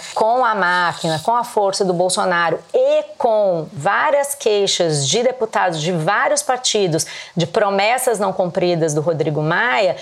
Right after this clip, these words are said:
tá vendendo esse discurso. Olha, e pra alguns ele chega a dizer que ele é até mais forte pra abrir o impeachment do Bolsonaro, se for necessário, do que o Baleia.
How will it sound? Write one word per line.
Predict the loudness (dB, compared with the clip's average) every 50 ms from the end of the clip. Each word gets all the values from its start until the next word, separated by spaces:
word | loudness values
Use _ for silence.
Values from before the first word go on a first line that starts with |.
| -12 -18 -4 -2
tá | 0 0 0
vendendo | 0 0 2 2 2 2 2 2
esse | 0 0 0 0
discurso. | 0 0 0 0 0 0 0 0 0 2
Olha, | 2 2 2 0 -2 -2 -2 -2
e | -2 -2
pra | 0 0 0 2
alguns | 2 2 0 0 0 0 2 2
ele | 2 2 2 2
chega | 0 0 2 0
a | 0
dizer | 2 2 0 0 2
que | 0 0
ele | 2
é | 0
até | 0 0 0 0 2 2
mais | 2 2 2 2 0 0 -2 -4 -6 -6 -8 -8 -12 -2
forte | 0 2 2 2 2 0 -2 -4
pra | -2 0 0 0
abrir | 0 0 0 0 2 0
o | 0
impeachment | -2 -2 -2 -4 -2 -2 -2 0
do | 0
Bolsonaro, | 0 0 0 0 -2 0 0 0 0 -2 -2
se | -2 -2 -2 -2
for | -2 0 0 0 2
necessário, | 0 0 0 0 0 0 0 0 0 0 -2
do | -2 -2
que | 0 0
o | 0
Baleia. | 2 2 2 2 2 2 2 2 2 0 -2